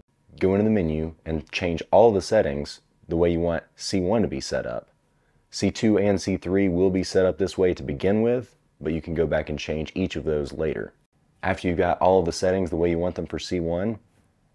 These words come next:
go back into the menu, go over to the wrench icon on the sixth page, custom shooting mode,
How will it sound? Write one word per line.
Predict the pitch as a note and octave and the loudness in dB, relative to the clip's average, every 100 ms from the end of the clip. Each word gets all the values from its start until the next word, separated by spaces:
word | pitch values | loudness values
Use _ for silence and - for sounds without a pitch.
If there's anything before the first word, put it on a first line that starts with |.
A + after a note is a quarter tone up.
| _ | _
go | - | -6
back | D#2+ E2 G2+ | -2 -2 0
into | G2 | 0
the | G2+ | 2
menu, | C3+ F#2 C#2+ E2+ - _ _ _ | 2 2 0 -4 -10 _ _ _
go | D2 | -2
over | F2 D#2+ | 0 0
to | C#2+ | -6
the | C#2 | -4
wrench | D#2+ C3 G#2 | 0 0 0
icon | D2+ C#2+ C#2 B1 C2+ D#2 _ _ | -4 -6 -6 -10 -10 -12 _ _
on | - C2+ | -12 -12
the | |
sixth | - - G2+ - | -6 -4 -4 -6
page, | F#2+ E2 C2+ D#2 - _ _ _ _ - | -2 0 0 -4 -14 _ _ _ _ -4
custom | G2+ G2 F2+ | -2 -2 -4
shooting | D#2 - F2+ F#2 | -6 -4 -2 -2
mode, | F#2+ G#2 A2 | -2 -4 -6